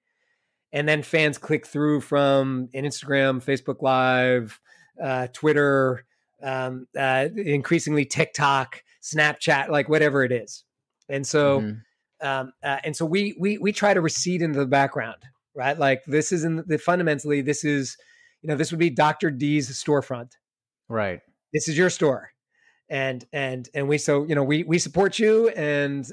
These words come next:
Speaker 1: uh, and, and, and we enable it, but, but the, the, the traffic, uh, comes from you telling your fans that this is how to interact with you.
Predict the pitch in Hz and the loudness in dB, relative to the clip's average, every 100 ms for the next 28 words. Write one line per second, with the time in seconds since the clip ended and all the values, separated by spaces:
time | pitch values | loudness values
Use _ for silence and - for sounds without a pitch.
0 | - 135 135 131 135 139 139 143 135 139 | -6 -2 -2 -2 -4 -4 -4 -4 -4 -6
1 | 143 139 139 147 147 165 190 202 220 143 | -6 -4 -2 0 2 2 2 0 -2 -2
2 | 143 - _ _ _ _ _ 143 135 - | -2 -2 _ _ _ _ _ -4 -4 0
3 | 139 135 143 151 135 131 135 170 139 131 | 0 2 0 -2 -2 0 -4 -6 -6 -2
4 | 165 156 151 147 - - _ _ _ _ | 2 2 2 0 -2 -16 _ _ _ _
5 | _ 151 135 131 - - 156 147 - 151 | _ -6 -4 -4 -6 -2 0 -2 -2 0
6 | 139 139 143 156 151 139 123 139 147 147 | 0 0 2 4 4 0 -4 -2 0 0
7 | 139 - 139 147 143 143 160 147 156 123 | 0 2 2 2 0 -4 -4 -6 -6 -6
8 | 131 143 147 151 151 143 147 151 - 113 | -4 -2 0 2 2 0 -4 -8 -10 -16